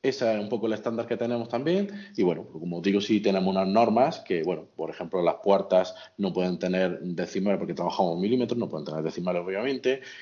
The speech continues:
Tiene que ser novecientos, novecientos treinta, novecientos sesenta, no pueden tener nada intermedio, porque el estándar allí en Holanda es así. O sea que al final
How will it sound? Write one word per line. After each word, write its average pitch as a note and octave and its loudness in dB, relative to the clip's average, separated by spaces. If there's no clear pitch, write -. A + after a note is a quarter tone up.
Tiene F2 -2
que F2 0
ser F2+ 2
novecientos, A#2+ 4
novecientos F2+ -2
treinta, A#2+ 2
novecientos F#2 -2
sesenta, A#2+ 0
no F#2+ 0
pueden F2+ 0
tener F2 -2
nada F#2 2
intermedio, A#2 2
porque F#2+ 0
el E2 2
estándar G2+ 4
allí F#2+ 2
en G2 0
Holanda G2+ 4
es A2+ -2
así. G2 -4
O - -12
sea D#2 -10
que - -6
al D#2 -6
final F2 0